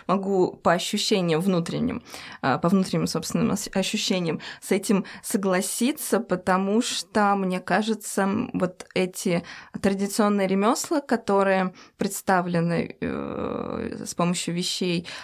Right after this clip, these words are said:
у нас на выставке, они, э, ближе к народу, что ли. Даже если это очень дорогая вещь, которую могли себе позволить, э, какие-то, э, единицы, м, на территории Испании, не только,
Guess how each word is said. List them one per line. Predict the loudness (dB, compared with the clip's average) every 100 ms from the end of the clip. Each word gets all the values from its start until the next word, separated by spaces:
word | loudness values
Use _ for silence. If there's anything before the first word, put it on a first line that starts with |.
| -4
у | 0 2
нас | 2 2
на | 0
выставке, | 2 0 -2 -4 -4 -10 -2 2 2 0
они, | 0 0 2 2 4 4 2 -4 -16 -16 -6
э, | -2 0 2
ближе | 4 4 2
к | 2
народу, | 4 4 4 2
что | -2 -4 -2 0
ли. | -2 -2
Даже | 2 2 4
если | 2 2 2
это | 2
очень | 4 4 4 2
дорогая | 4 2 4 2 2
вещь, | 2 0 0
которую | -2 0 0 0
могли | -2 -4
себе | -2 -2 -2 -6 -16 -2
позволить, | 0 0 2 2 2 -2 -2
э, | 0 0 -2 -4
какие-то, | -8 -8 -8 -6 -6 -6 -6 -8 -10 -10 -8 -10 -8
э, | -8 -4
единицы, | -2 0 4 4 4 -2 -6 -8 -14 -14 -6
м, | -2 0 0 0 0
на |
территории | -2 -2 0 0 0
Испании, | 0 -2 0 0
не | -2 0
только, | 2 2 2 -4